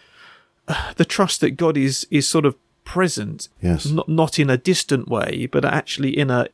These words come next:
Speaker 1: an immediate way,
Speaker 2: Yeah.
Speaker 1: and is good in that way.
Speaker 2: And one thing that connects with that is something that you were talking about a few weeks back on your YouTube channel. You were talking about your own experience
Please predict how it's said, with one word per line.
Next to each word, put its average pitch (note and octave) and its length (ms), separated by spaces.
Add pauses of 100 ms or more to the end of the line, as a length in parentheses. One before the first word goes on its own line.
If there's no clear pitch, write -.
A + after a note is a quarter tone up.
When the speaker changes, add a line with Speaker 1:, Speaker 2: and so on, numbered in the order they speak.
Speaker 1:
an C#3 100
immediate C3+ 500
way, - 380 (180)
Speaker 2:
Yeah. G2 280
Speaker 1:
and C#3+ 120
is C3+ 160
good G#2+ 500
in C3 140
that - 160
way. - 300 (460)
Speaker 2:
And C3 120
one E3+ 160
thing C3+ 180
that A2+ 140
connects - 500
with E2+ 220
that F#2 160
is F#2 80
something G2+ 240
that F#2 80
you F#2+ 180
were F2 140
talking F#2 480
about E2+ 340
a E2+ 60
few F#2 200
weeks - 300
back - 440
on E2 180
your D#2 200
YouTube D#2 360
channel. D2+ 320
You A2+ 220
were - 40
talking F3+ 240
about A2+ 180
your A2+ 220
own C3 160
experience G2+ 800